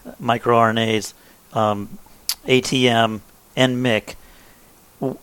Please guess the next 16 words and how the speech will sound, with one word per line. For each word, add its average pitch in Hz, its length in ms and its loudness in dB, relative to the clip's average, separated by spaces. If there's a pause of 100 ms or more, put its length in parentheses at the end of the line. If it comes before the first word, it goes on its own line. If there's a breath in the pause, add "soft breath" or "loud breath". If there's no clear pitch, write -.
(180)
what, 220 480 2
what 208 160 4
prompted 185 260 6
you 160 80 0
in 135 60 -2
the 107 80 -4 (160)
first 131 220 4
place 98 260 -4
to 113 120 -6
look 110 320 -2
at 104 220 0
A 110 140 -4
T 110 200 -10
M, 98 280 -6 (640)
uh, 110 160 -4
expression, 101 680 -6